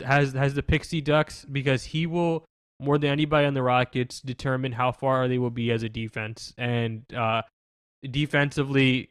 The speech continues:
is really where the Rockets need to improve things to, to, to, to get to the next level as a contender. Uh, we know they're gonna be a,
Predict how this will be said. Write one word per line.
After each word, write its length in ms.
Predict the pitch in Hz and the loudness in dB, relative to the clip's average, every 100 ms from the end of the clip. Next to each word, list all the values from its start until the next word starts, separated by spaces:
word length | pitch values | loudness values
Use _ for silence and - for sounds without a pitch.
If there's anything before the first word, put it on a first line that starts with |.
| - | -4
is 140 | 135 123 | -2 2
really 320 | 135 135 131 | 6 6 6
where 140 | 127 | 4
the 80 | 123 | 4
Rockets 420 | 120 120 120 - | 4 2 0 -6
need 120 | 127 | -6
to 120 | 120 127 | -6 -6
improve 400 | 120 - 123 - | -6 -2 -2 -2
things 360 | 123 117 104 | -6 -6 -6
to, 180 | 120 110 - | -6 -8 -6
to, 80 | 113 113 - | -10 -10 -6
to, 380 | 131 117 92 127 _ | -2 -2 -4 -8 _
to 80 | - | -6
get 200 | 127 131 - | 0 0 0
to 80 | |
the 60 | 120 | -6
next 240 | 113 - | -6 -6
level 220 | 120 113 110 | -4 -4 -4
as 100 | 110 | -6
a 60 | |
contender. 540 | - 110 110 110 107 - - 139 | -10 -8 -6 -4 -4 -6 -12 -4
Uh, 160 | 127 127 | 0 2
we 200 | 131 175 | 4 4
know 240 | 160 160 | 6 6
they're 100 | 139 | 6
gonna 160 | 123 117 | 4 -2
be 140 | 117 | -4
a, 200 | 120 - | -6 -10